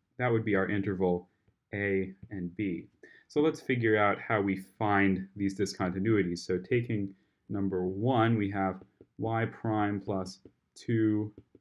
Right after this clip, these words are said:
y to the fourth is equal to x to the fourth. And what we do with all of these is we will divide a-, off anything that's on our highest term derivative. In this case, there's, oh, there's nothing. There's a coefficient of one on there, so,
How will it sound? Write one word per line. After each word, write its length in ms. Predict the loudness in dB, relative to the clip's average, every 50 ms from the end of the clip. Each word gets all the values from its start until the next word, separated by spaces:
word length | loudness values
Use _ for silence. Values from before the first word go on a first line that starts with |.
| _
y 220 | -6 -4 -4 -4 -4
to 140 | -4 -4 -4
the 160 | -4 -6 -6 _ _ 0
fourth 400 | 6 6 8 8 6 4 -2 -6 _ _ _ _ -20 _ _ _ -20 -8
is 220 | -8 -6 -2 0
equal 240 | 0 2 2 0 -2
to 260 | 0 0 -2 -2 -2 -2 -4
x 200 | -4 -4 -6 -4
to 140 | -4 -4
the 100 | -2 -2
fourth. 360 | -6 -6 -6 -6 -6 -6 -10 _ _ _ _ _ _ _ _ _ _ _ _ _ _ _ _ _ _ _ _ _ _ _ _ -4
And 120 | 0 2
what 140 | 2 2 2
we 100 | 2 0
do 200 | 2 2 2 4
with 160 | 4 2 0
all 180 | 0 -2 -2 -2
of 80 | -2
these 300 | -2 -2 -2 -2 -4 -6 -12 -20 -20 -20 _
is 140 | -2 0 0
we 100 | 2 2
will 100 | 2 0
divide 640 | 0 0 -2 -2 -2 -2 -2 0 0 0 0 -2 -2
a-, 200 | -4 -8 -10 -10 _ _
off 300 | -6 -2 -2 -2 -4 -6 -4 -2
anything 500 | 0 2 2 2 2 0 0 -2 0 0
that's 200 | -2 -4 -6 -8
on 240 | -4 -4 -2 0 0
our 160 | 0 0 0
highest 500 | -2 -2 -2 -2 0 -2 -4 -6 -8 -12
term 420 | -6 -4 -2 -2 0 -2 -2 -4 -8 -12 _
derivative. 540 | -6 0 2 2 2 2 0 -2 -2 -4 -14 _ _ _ _ _ _ _ -4
In 80 | 0 0
this 160 | 0 0 0
case, 300 | 0 0 0 0 -2 -2
there's, 280 | -2 -2 -2 -2 -4 -6 -8
oh, 180 | -8 -6 -6 -6
there's 220 | -6 -6 -4 -4
nothing. 400 | -2 -2 -2 -2 -4 -4 -4 -4
There's 160 | -4 -6 -8
a 60 | -8
coefficient 500 | -4 -2 -2 0 0 0 -2 -2 -4 -6
of 120 | -6 -4 -2
one 340 | 0 0 0 0 0 -2 -2
on 120 | -2 -2
there, 160 | -2 -4 -4
so, 300 | -6 -4 -4 -2 -2 -4